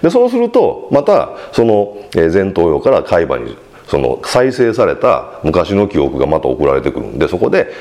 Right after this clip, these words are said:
その今の感覚でその記憶がまた上書きされて、ね、えー、また海馬に転送されて、で、それがまた、えー、側頭葉に転送されてということで、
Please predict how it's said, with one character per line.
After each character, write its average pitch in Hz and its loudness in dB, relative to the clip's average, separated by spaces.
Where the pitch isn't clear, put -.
そ 92 -2
の 78 2
今 135 2
の 120 0
感 80 -2
覚 73 0
で 156 2
そ - -2
の 78 2
記 - 0
憶 73 0
が 113 4
ま 87 0
た 67 -2
上 76 2
書 71 -6
き 67 -8
さ - 0
れ 58 -2
て、 - -2
ね、 - 0
え 62 0
ー、 - -20
ま 104 2
た - 0
海 76 0
馬 64 -4
に 57 -8
転 64 -2
送 58 0
さ 53 -2
れ 55 -6
て、 - -12
で、 147 4
そ 165 2
れ 156 6
が 135 4
ま 95 2
た、 57 -2
え 73 2
ー、 - 2
側 - -2
頭 67 2
葉 62 0
に 64 -4
転 64 0
送 65 0
さ 65 0
れ 57 -4
て - -8
と - -4
い 67 2
う 67 0
こ - -
と 65 -2
で、 - 2